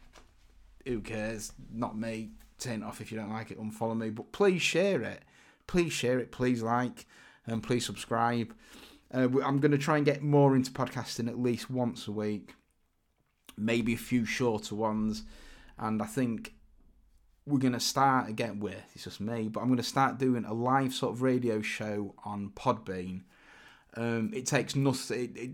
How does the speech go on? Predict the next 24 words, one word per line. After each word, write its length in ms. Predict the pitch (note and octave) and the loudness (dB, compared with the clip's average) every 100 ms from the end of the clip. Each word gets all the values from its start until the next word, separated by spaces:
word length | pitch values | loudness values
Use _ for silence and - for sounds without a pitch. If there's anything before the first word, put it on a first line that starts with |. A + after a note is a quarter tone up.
| - | -14
it, 220 | - - - | -18 -20 -16
it 160 | B2 C3 - - | -16 -16 -14 2
don't 180 | D3+ A#2+ | 2 4
cost 240 | C#3+ C#3+ | -2 0
you 80 | C#3 | 0
anything, 420 | C#3 C3 C3+ C3 | 0 0 2 2
you 80 | B2 | 0
just 240 | G#2+ - | -4 -4
download 460 | B2+ A#2+ A#2+ A#2+ A#2+ | 0 2 2 2 2
it, 60 | |
it's 140 | A2+ - | -2 -6
the 100 | G#2+ | -10
podcast 440 | - - A#2+ - | -8 -8 -10 -8
app 140 | A2 - | -8 -4
I 140 | A#2 | -4
use. 640 | A2+ A2+ A2+ A#2 A2+ G#2+ - - - - - | -2 0 0 0 -2 -6 -12 -20 -20 -20 -6
Um, 460 | A#2+ A#2+ A#2 G#2+ - | -2 0 2 -2 -2
and 180 | A2+ A#2+ | -2 4
you 140 | C3+ | 4
can 180 | B2+ A2 | 4 0
join 380 | A2 B2+ B2 B2+ | 4 6 6 6
in. 260 | D3 D3 - - - | 2 0 -6 -18 -16
Y-, 340 | B2 B2 - | -12 -12 -10
if, 220 | A#2+ - | -10 -6